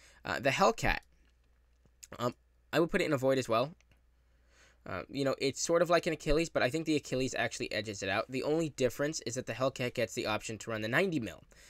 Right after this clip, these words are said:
that the Achilles does not. So the Achilles will have the one fifty damage, and the Hellcat can have the two forty. So if you're going to be running one of these in tier six, again, I'd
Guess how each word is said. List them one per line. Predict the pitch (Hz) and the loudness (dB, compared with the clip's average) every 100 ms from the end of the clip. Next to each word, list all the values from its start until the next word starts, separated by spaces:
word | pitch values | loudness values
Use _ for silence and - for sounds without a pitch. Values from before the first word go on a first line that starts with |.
| - - | -20 -6
that | 110 120 | -4 0
the | 117 | -2
Achilles | - 123 120 104 | 0 0 0 -2
does | 110 101 | -4 -4
not. | 107 95 - | -4 -4 -4
So | - 98 - - _ _ - | -2 -4 -4 -20 _ _ -4
the | 117 113 - | 0 0 0
Achilles | 123 - 147 139 | -2 2 4 4
will | 131 | 2
have | 123 113 | 0 0
the | 110 | -2
one | 110 101 - | -4 -4 0
fifty | 139 - 151 | 0 0 2
damage, | 151 156 147 | 4 4 0
and | 123 | -2
the | |
Hellcat | 120 117 127 110 | -2 -2 -2 -2
can | 113 | -4
have | 110 104 | -6 -6
the | 101 | -8
two | - 98 | -10 -10
forty. | - - 85 - - - - | -8 -10 -10 -12 -18 -20 -16
So | - - - | -4 -2 -2
if | 127 | -2
you're | 135 | 0
going | 135 143 | 2 0
to | |
be | 143 | 0
running | 135 135 135 | 0 2 2
one | 131 | 0
of | 131 | 0
these | 131 131 | -2 -4
in | |
tier | 120 117 | -6 -4
six, | - 175 175 - - - - | 2 2 2 -2 -10 -20 -8
again, | 120 - | -4 -2
I'd | 123 | -2